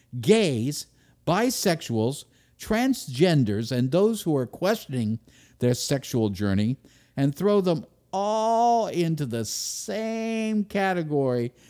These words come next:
for study? It's ridiculous.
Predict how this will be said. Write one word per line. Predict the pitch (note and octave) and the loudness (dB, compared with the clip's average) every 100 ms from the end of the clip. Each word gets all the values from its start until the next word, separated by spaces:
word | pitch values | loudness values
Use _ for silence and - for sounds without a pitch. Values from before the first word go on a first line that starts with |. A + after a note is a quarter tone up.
| _ - - | _ -20 -20
for | - D3+ D3+ C#3+ B2 _ _ _ _ _ _ _ _ | -8 -2 -2 -2 -6 _ _ _ _ _ _ _ _
study? | - - - G2 C#2 - _ _ _ _ _ _ _ _ _ _ _ _ _ _ _ _ _ _ _ _ _ _ _ _ _ _ _ _ _ _ _ _ | -14 -10 -6 -6 -8 -14 _ _ _ _ _ _ _ _ _ _ _ _ _ _ _ _ _ _ _ _ _ _ _ _ _ _ _ _ _ _ _ _
It's | _ - | _ -20
ridiculous. | - - - - - _ _ - - | -20 -20 -20 -20 -20 _ _ -20 -20